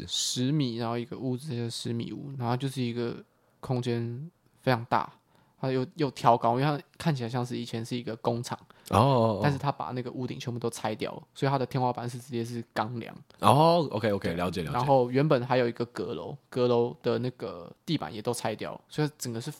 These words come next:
Speaker 1: 非常空旷的一个感受。
Speaker 2: 空-，嗯。
Speaker 1: 但是它整个的基调就是用水泥跟木头去搭出来的。
Speaker 2: 工业风。
Speaker 1: 对，但是又是一种很温暖的工业风。
Speaker 2: 嗯。
Speaker 1: 然后就是阳光就可以洒进来这样子。它先进去之后，它会先在一个小小的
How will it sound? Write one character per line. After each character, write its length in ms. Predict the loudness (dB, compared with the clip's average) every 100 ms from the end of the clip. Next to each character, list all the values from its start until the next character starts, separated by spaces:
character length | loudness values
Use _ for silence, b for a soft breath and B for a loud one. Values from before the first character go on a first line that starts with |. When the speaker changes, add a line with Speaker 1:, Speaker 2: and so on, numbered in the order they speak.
| _
Speaker 1:
非 240 | -6 0 0
常 240 | 0 -6
空 300 | -6 -4 -2
旷 240 | 0 0 0
的 100 | -4
一 100 | -4
个 200 | -8 -8
感 260 | -6 -6
受。 180 | -4 0
Speaker 2:
空-， 80 | 2 0
嗯。 80 | -2 -8 B B _
Speaker 1:
但 120 | -2 2
是 60 |
它 140 | 4 2
整 280 | 2 -4 0
个 100 | 0
的 120 | 0
基 240 | -2 -2
调 200 | 2 2
就 120 | 0
是 360 | -4 -4 -6 -8 -10
用 240 | -4 -2 -2
水 260 | -2 -2
泥 160 | -2 -4
跟 220 | -2 -2
木 180 | 0 -2
头 180 | -4 -6
去 140 | -6 -4
搭 200 | -2 -4
出 160 | -4
来 60 | -10
的。 80 | -2
Speaker 2:
工 160 | 4 6
业 100 | 6
风。 180 | 4 -2 _ _ _
Speaker 1:
对， 180 | 0 0 2
但 140 | 0
是 120 | 2 2
又 120 | 2
是 160 | 4
一 40 | 2
种 120 | 0
很 180 | -2 2
温 180 | 4 4
暖 220 | 2 -2
的 220 | -6 -8 -6
工 200 | -2 0
业 140 | 0 -4
风。 260 | -8 -12 -14 -16 -18 -6
Speaker 2:
嗯。 200 | -2 -2
Speaker 1:
然 80 | 0
后 240 | 2 2 2
就 140 | -2
是 100 | -2
阳 180 | -2 0
光 260 | 0 0
就 140 | -2 -6
可 140 | -6
以 80 | -8
洒 240 | -8 -8
进 140 | -8 -10
来 120 | -12
这 120 | -14
样 80 | -14
子。 100 | -16 -20 b b b
它 120 | -2
先 200 | 2 2
进 160 | 4 2
去 160 | 0
之 100 | 2
后， 100 | 2
它 160 | 2 4
会 120 | 2
先 180 | 2 0
在 160 | 0 0
一 80 |
个 180 | -2 -4
小 300 | -2 0 0
小 220 | 2 0
的 200 | -2 -8